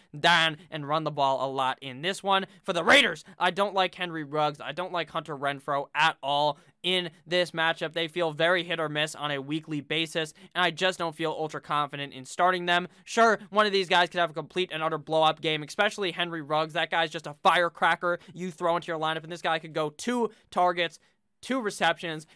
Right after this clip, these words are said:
and a hundred sixty yards and two touchdowns, and you wouldn't be surprised at all. But when he takes a stinker, a straight-up goose egg right on your chest, you shouldn't be surprised either at all. Next game here, we got the Le Titans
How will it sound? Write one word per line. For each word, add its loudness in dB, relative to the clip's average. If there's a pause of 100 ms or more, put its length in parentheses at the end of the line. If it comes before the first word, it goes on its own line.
and -4
a 0
hundred -4
sixty -10
yards 0
and -12
two -8
touchdowns, -2
and -8
you -10
wouldn't -4
be -8
surprised 2
at 2
all. 6 (160)
But -2
when -2
he -6
takes -6
a -6
stinker, 0 (140)
a -6
straight-up 0
goose -6
egg 2
right 0
on 2
your -4
chest, 0 (160)
you -12
shouldn't -4
be -6
surprised 0 (240)
either 2 (200)
at 2
all. 4
Next -4
game 0
here, -2
we -2
got -2
the -4
Le 4
Titans 4